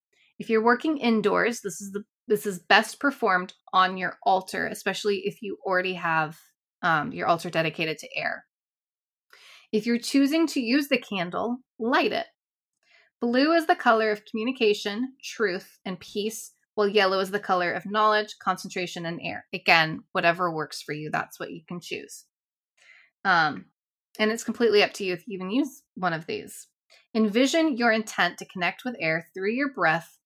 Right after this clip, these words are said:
flowing through the candles, aiding you in your connection.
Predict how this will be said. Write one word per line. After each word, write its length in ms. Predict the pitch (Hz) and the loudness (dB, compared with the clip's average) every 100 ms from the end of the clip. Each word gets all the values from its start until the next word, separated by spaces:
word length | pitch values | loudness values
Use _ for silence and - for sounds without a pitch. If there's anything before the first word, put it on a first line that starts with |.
| _ - | _ -20
flowing 600 | - 220 208 208 226 233 | -8 0 2 2 0 -2
through 260 | - 196 | -4 -4
the 80 | 196 | -4
candles, 640 | - 156 156 151 160 - _ | -4 -6 -4 -6 -8 -14 _
aiding 360 | 202 240 233 196 | 0 2 0 0
you 260 | 175 185 - | -2 -4 -6
in 100 | 196 | -8
your 220 | 185 156 - | -6 -8 -6
connection. 440 | 226 240 - - | -4 -4 -6 -12